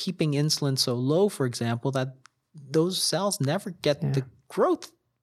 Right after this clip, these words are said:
Speaker 2: Environment
Speaker 1: signaling
Speaker 2: matters.
Speaker 1: pathway. Exactly. It's the
Speaker 2: Yeah.
Speaker 1: environment that matters. But then you put 'em in, you give 'em, uh, you know, fry bread, which is <laughs> basically, like, white bread fried in oil. Uh, <laughs> that's what they eat. <laughs>
Speaker 2: Great.
Speaker 1: Um,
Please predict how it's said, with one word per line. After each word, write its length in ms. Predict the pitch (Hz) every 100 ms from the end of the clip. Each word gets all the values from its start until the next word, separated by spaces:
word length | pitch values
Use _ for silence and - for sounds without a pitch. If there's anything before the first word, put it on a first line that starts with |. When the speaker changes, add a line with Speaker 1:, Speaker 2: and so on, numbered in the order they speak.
| _ 156
Speaker 2:
Environment 360 | 135 131 131
Speaker 1:
signaling 180 | 131 101
Speaker 2:
matters. 360 | 127 123 120 -
Speaker 1:
pathway. 260 | - 139
Exactly. 460 | 156 160 196 190 127
It's 80 | 120
the 80 | 156
Speaker 2:
Yeah. 60 |
Speaker 1:
environment 500 | 151 151 165 196 202
that 120 | 180 165
matters. 460 | 147 165 160 107
But 240 | - 127 139
then 220 | 156 165
you 80 | 156
put 220 | - 147
'em 80 | 143
in, 120 | 139
you 80 | 123
give 220 | 120 127
'em, 140 | 123 117 - - - _
uh, 260 | 123 120 120
you 160 | 131 131
know, 440 | 113 110 101 107
fry 400 | - 131 117 117
bread, 280 | 113 92 101
which 220 | 107 -
is 140 | 127 -
<laughs> 60 | 120
basically, 640 | 104 - - - - 120
like, 220 | 98 98 - 117 117 -
white 580 | 131 117 127 113 101 -
bread 220 | 87 -
fried 400 | - 104 85 90
in 240 | 78 170 -
oil. 260 | 104 82 - - - - - -
Uh, 100 | 131
<laughs> 200 | - - 143
that's 100 | 156 -
what 100 | 131
they 100 | 104 98
eat. 160 | - - - 143 -
<laughs> 100 | 170
Speaker 2:
Great. 280 | 80 78 - - - -
Speaker 1:
Um, 360 | 151 151 151